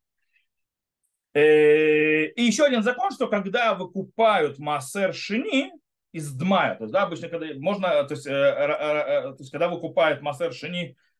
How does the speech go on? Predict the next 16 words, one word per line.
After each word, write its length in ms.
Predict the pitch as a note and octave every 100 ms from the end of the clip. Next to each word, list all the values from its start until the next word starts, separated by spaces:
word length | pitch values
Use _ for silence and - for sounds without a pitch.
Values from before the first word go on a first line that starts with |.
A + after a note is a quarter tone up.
| _
обыкновенный, 720 | C3 B2+ D3+ E3+ C4 D4+ A3
из 120 | -
тевеля, 380 | C4+ D4 A#3+ B3
то 140 | -
нужно 220 | G#3 A#3+ F3+
добавлять 440 | E3+ F3+ A3 - _ _
в 180 | _
пя-, 120 | G#3+ -
э, 200 | - -
еще 240 | - G3+
пя-, 240 | G3 -
пятую 360 | F3+ G3+ F#3 F3+
часть, 260 | - G#2+ A#2
это 120 | B2+
за 120 | C3+
хомыш. 580 | - G#3 E3+ A#2+ -